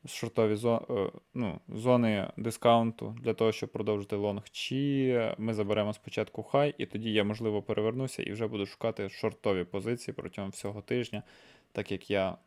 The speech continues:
так як є ймовірність того, що тиждень просто опуститься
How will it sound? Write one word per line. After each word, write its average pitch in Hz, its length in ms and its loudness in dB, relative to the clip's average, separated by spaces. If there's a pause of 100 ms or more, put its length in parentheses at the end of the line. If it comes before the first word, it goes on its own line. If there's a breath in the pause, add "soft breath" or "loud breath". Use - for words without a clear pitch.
(540 soft breath)
так - 180 -6
як 110 140 -6
є 123 80 6
ймовірність 117 520 0
того, 120 200 4
що - 160 -8
тиждень 101 360 -6
просто - 340 -4
опуститься 87 720 -6